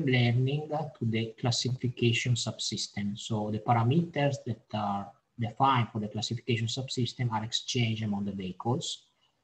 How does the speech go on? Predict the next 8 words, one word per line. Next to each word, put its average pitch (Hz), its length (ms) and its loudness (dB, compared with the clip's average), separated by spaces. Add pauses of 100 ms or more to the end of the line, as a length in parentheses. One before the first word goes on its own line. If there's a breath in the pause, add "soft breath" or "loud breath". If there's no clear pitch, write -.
(280)
in 117 120 4
order 113 160 2
to 139 180 -2 (120)
train 110 540 -2 (200)
this, - 540 2 (300)
uh, 139 240 -10
classification 113 680 -6
stage. - 560 -12